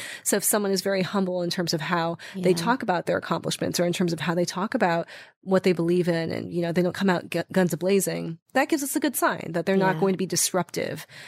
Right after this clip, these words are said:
Speaker 1: to the flow and to the calm of the workplace. And I think that really just having that calm confidence
Speaker 2: Yes.
Speaker 1: is really important in you,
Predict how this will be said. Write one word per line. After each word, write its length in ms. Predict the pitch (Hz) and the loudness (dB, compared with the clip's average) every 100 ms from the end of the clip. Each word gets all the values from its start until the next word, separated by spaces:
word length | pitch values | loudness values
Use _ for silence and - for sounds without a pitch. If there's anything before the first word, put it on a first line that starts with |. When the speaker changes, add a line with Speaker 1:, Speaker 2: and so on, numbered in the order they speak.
| - | -8
Speaker 1:
to 380 | - 185 165 165 | 0 2 2 -2
the 140 | - 175 | -2 -2
flow 400 | - 175 160 165 | -2 -2 0 0
and 120 | 160 | 0
to 100 | 170 | 2
the 80 | 160 | 2
calm 400 | - 151 156 - | 2 0 -2 -4
of 80 | - | -2
the 100 | 160 | -2
workplace. 680 | - 160 - - - - - - - - | 0 -2 -4 -8 -4 -2 -4 -6 -20 -6
And 100 | 208 | 0
I 60 | 208 | 0
think 200 | 214 233 | 2 -2
that 140 | 190 | -2
really 300 | 180 196 214 | 0 2 4
just 160 | 220 - | 2 0
having 220 | 196 254 | -2 0
that 160 | 277 - | 0 0
calm 340 | - 165 165 | -4 -4 -4
confidence 800 | 165 - - 180 180 214 240 - | -6 -8 -6 0 2 4 2 -2
Speaker 2:
Yes. 100 | - - _ | -4 -16 _
Speaker 1:
is 200 | 196 165 | 0 2
really 240 | 165 175 170 | 2 2 2
important 600 | 170 - 175 180 185 - - | -2 -2 -2 0 -2 -2 0
in 400 | 180 170 175 175 - - _ - | 0 0 -2 -8 -14 -20 _ -4
you, 220 | 208 | 0